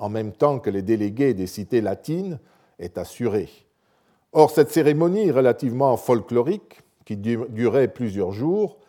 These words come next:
est importante pour notre enquête. D'abord, à l'époque historique, la célébration à albaine fait partie des devoirs religieux et politiques qui incombent aux magistrats suprêmes de Rome,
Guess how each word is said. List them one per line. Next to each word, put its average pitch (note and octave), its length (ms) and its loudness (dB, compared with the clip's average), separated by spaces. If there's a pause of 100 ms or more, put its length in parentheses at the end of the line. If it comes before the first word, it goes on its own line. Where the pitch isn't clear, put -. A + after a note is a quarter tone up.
(260)
est - 180 -2
importante E3+ 680 2
pour A#2+ 180 -2
notre C#3 240 -2
enquête. C3+ 640 -6 (340)
D'abord, E3 400 0
à A#2 80 -2
l'époque A2+ 380 -2
historique, F#2+ 640 -12 (400)
la A2+ 80 -2
célébration C3+ 680 2
à C#3+ 80 6 (160)
albaine B2+ 580 -2
fait E3 220 -2
partie F3+ 460 -4
des B2+ 120 -2
devoirs A#2 540 0
religieux C#3 500 -2
et C3+ 60 0
politiques C3+ 760 -4 (320)
qui B2 140 -2
incombent E3 580 -2
aux A#2+ 80 0
magistrats A#2 540 -2
suprêmes D3+ 560 -4
de C#3 60 2
Rome, F#2+ 420 -2